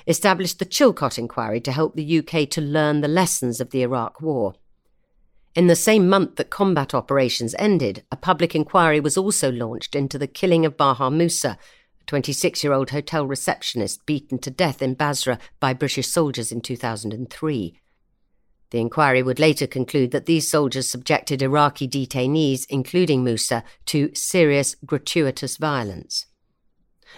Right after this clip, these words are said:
Another public inquiry into claims that British soldiers murdered and mutilated nine Iraqi detainees,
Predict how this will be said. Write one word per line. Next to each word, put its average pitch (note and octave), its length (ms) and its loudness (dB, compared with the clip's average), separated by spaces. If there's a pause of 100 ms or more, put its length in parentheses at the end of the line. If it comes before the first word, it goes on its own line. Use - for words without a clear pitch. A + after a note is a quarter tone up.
Another F3+ 300 6
public C#3 420 0
inquiry B2 460 2
into A#2+ 180 -2
claims C#3 420 0
that - 200 -8
British C#3 280 -4
soldiers C3+ 440 -2
murdered C#3+ 440 0
and C3 160 0
mutilated C3+ 640 0
nine C#3+ 280 0
Iraqi C3 420 -2
detainees, C3+ 760 0